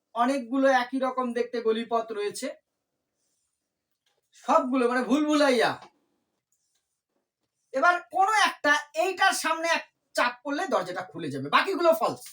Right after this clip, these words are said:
এই একটির সামনে আসলে চাপ দিলে দরজা খুলবে, বাকিগুলো একই রকম দেখতে কিন্তু সেগুলো সারাদিন ধাক্কা মারলেও দরজা খুলবে না,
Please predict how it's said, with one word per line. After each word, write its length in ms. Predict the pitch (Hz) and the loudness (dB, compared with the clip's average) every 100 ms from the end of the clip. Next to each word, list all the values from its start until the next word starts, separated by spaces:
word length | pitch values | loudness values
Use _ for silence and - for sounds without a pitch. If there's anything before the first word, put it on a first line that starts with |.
| - _ _ _ _ _ _ _ _ _ _ - | -20 _ _ _ _ _ _ _ _ _ _ 0
এই 160 | 440 311 302 | 2 4 4
একটির 320 | 320 - 392 - | 2 -6 -4 -2
সামনে 240 | 330 359 359 | -2 -2 -2
আসলে 200 | 330 370 381 | -2 -4 -6
চাপ 140 | - 254 247 | -4 -4 2
দিলে 140 | 302 277 | 4 4
দরজা 220 | 277 294 - | 2 0 -2
খুলবে, 220 | 277 349 262 | -2 0 0
বাকিগুলো 380 | 220 320 330 370 311 | -2 -4 -4 0 0
একই 140 | 311 349 | 0 0
রকম 160 | 339 320 | 0 2
দেখতে 180 | 285 - - | 0 0 -10
কিন্তু 140 | 285 285 | -10 -4
সেগুলো 220 | 262 277 277 - | -2 2 0 0
সারাদিন 320 | 240 247 262 220 | 0 0 0 -6
ধাক্কা 220 | 196 233 | -6 -6
মারলেও 240 | 226 285 240 | -6 -4 -2
দরজা 200 | 170 160 - | -4 -6 -12
খুলবে 240 | 131 110 | -16 -16
না, 60 | - | -20